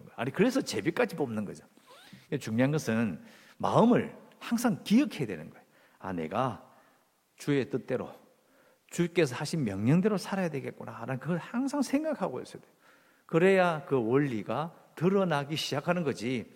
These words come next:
평상시에는 아무 생각 없이 살다가 "주의 뜻대로 살아야 되겠는데, 말씀하신 대로, 주의 말씀한 대로 살아야 되지 않을까?" 이런 생각 한 번도 안 하다가 갑자기 어려운 일이 생기니까 "주의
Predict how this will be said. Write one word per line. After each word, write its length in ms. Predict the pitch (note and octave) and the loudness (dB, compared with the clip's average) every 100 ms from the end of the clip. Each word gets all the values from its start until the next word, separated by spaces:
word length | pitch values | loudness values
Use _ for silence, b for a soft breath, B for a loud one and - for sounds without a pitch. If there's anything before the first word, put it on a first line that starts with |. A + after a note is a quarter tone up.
| B B B B B | B B B B B
평상시에는 680 | D#3+ D#3 G3 G3+ G#3 E3+ B2+ - - - | -2 2 4 4 4 4 2 -6 -18 -8
아무 300 | - D#3 G#3+ | 6 10 10
생각 240 | G#3+ A3 G#3+ | 10 6 6
없이 160 | D#3+ | 2
살다가 580 | C#3 F2 E2+ F#2+ G#2+ - B B B B B B B B B - | -4 -6 -6 -6 -6 -8 B B B B B B B B B -4
"주의 200 | C#3+ C3 | -4 -2
뜻대로 280 | D#3 C#3+ | -4 -6
살아야 240 | B2+ D3 B2+ | -6 -8 -10
되겠는데, 480 | F#2+ F#2+ F#2+ - - _ _ _ B B B B B | -10 -10 -14 -18 -20 _ _ _ B B B B B
말씀하신 560 | - G2 - E3 - E3+ | -4 -2 -2 -2 -2 -4
대로, 120 | C3 | -4
주의 400 | - D3+ C#3 C3+ - | -4 -2 -2 -4 -10
말씀한 460 | - - - E3+ F3 | -12 -10 -6 -6 -4
대로 160 | F#3 | -6
살아야 220 | D#3 - G#3 | -10 -6 -6
되지 220 | F3 C3 | -4 -6
않을까?" 300 | C3 - - | -8 -10 -2
이런 460 | A3 B3 B3 A#3+ B B - | 4 6 6 2 B B -4
생각 280 | A3 A3+ | -2 -2
한 300 | G#3 - A#3+ | -4 6 6
번도 240 | C4 D4 G#3 | 8 8 6
안 120 | A2 | 6
하다가 520 | G#2 G#2 C#3+ A3+ B B B B | 0 0 0 -2 B B B B
갑자기 600 | - - C3+ - C#4 C#4+ | -6 -6 -2 6 8 8
어려운 400 | F#3+ G#3+ A3+ F#3+ | 6 8 8 8
일이 100 | D3+ | 4
생기니까 640 | B2+ D3 A#2 F#2 C#3+ G3+ B3 B B B | 2 -2 -2 -4 -4 -4 -4 B B B
"주의 220 | - E3 | 4 4